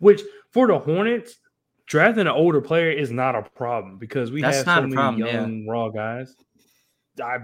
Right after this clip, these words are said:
Speaker 1: wouldn't mind getting older guys. Uh, was he on that team? Let's see.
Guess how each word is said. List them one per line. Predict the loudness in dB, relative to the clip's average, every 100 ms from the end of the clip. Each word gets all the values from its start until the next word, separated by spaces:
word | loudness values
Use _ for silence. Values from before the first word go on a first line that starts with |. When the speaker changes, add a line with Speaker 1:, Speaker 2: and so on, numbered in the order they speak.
| -4
Speaker 1:
wouldn't | -4 -2
mind | -4 -4 -6 -4
getting | -6 -6
older | -8 -8 -8 -10
guys. | -8 -8 -8 -12 -18 _ _ _ _ -14
Uh, | -10 -8
was | -8 -10 -14
he | -16
on | -14
that | -16
team? | -16 -14 -14 -14
Let's | -16
see. | -18 -20